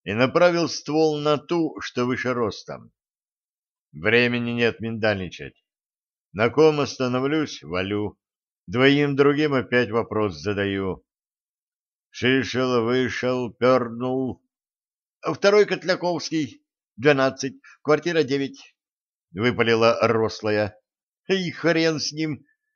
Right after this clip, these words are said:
за месяц два раза на прием попали. Через него, гада. «Фио, Василий Петрович Кудрявцев».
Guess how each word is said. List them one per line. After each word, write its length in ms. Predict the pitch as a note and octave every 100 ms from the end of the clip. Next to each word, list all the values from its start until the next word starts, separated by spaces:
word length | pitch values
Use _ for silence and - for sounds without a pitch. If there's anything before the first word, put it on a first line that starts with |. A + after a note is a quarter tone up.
| -
за 200 | C3 G#3
месяц 560 | E3 A2+ - G2+ F2
два 240 | B2+ A#3+ A3
раза 420 | G3+ G3+ C#3 C#3+
на 160 | D3 C3+
прием 480 | C3+ C#3+ B2+ F#2+
попали. 480 | E2+ G#2 - D#2 D#2 _ _ _
Через 320 | - C3 B2 G#2+
него, 420 | A#2 G2+ B2 A2
гада. 460 | G2+ C#3+ G2+ B1 - _ _ _ _ _ _ _ _ _ _
«Фио, 560 | - G#2+ G#2+ F#2+ D2+ B1 _ _ _ _ _ _ _ -
Василий 400 | D3+ D3+ F#3+ F#3+
Петрович 460 | E3 D3 D#3+ C#3
Кудрявцев». 540 | D3 C#3+ A2+ G#2 A#2+